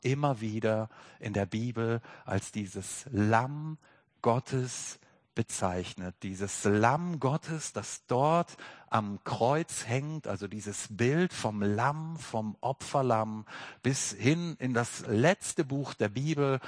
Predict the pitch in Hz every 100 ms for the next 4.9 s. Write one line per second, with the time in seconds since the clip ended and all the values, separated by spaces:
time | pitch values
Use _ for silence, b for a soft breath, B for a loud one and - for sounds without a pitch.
0 | B B 113 113 117 120 113 104 98 131
1 | 165 156 120 123 123 113 - 113 - -
2 | 123 139 117 107 104 113 131 117 - 110
3 | 104 98 139 180 - - - 123 117 98
4 | 156 170 160 139 127 107 - -